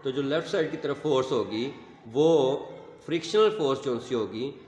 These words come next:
उसके unbalanced होगी, यानी कि दोनों मिलके unbalanced forces create करेंगी। इसका मतलब ये हो गया कि जो unbalanced forces होती हैं वो equal <coughs> in magnitude नहीं होती और वो एक दूसरे के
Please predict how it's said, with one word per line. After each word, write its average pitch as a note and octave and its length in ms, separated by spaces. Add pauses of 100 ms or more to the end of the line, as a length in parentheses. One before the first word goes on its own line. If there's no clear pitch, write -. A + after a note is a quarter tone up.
(300)
उसके D3+ 600
unbalanced C#3 580
होगी, F2 360
यानी C3 160
कि C#3+ 100
दोनों B2 320
मिलके A#2+ 420 (500)
unbalanced D3+ 460
forces A2+ 360
create F#2+ 360
करेंगी। E2+ 320 (160)
इसका - 200
मतलब C3 280
ये C#3 60
हो C3+ 100
गया C3+ 140
कि C3+ 140
जो B2+ 440 (480)
unbalanced E3 460
forces A#2+ 340
होती G#2+ 320
हैं A2+ 300 (240)
वो D#3 160
equal D#3 680
<coughs> - 40
in C#3+ 340
magnitude C#3+ 500
नहीं C#3+ 220
होती E3 420 (420)
और D3 240
वो D#3 400
एक B2+ 180
दूसरे B2+ 360
के C3+ 480